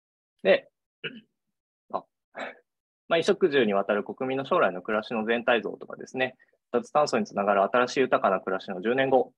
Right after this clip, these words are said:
っていうのをこういう絵で紹介して、具体的なアクションを提案してたりとか。まあ、運動の内容としては、テレワークとかですね、暮らし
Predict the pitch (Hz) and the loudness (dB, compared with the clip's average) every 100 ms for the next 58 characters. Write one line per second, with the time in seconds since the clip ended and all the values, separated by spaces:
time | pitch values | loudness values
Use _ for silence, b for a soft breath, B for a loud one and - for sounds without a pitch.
0 | _ _ 202 214 107 120 107 101 - 110 | _ _ 2 2 2 2 2 2 2 0
1 | 95 - _ _ _ 104 85 87 - 180 | 0 -6 _ _ _ -8 -6 -10 -2 -2
2 | 143 - 107 101 98 95 90 - 147 196 | -2 -4 0 0 -2 -6 -8 -4 -4 -2
3 | 107 90 - - - - - _ _ _ | -4 -8 -12 -16 -16 -16 -18 _ _ _
4 | _ _ _ _ _ - 185 208 214 214 | _ _ _ _ _ 0 4 6 6 6
5 | 214 214 214 214 - 190 110 120 120 120 | 4 4 2 0 2 2 2 0 2 2
6 | - - - - - 110 113 120 - 101 | 0 -10 -12 -12 -12 -6 -6 -6 -8 -10
7 | 92 104 95 | -8 -8 -8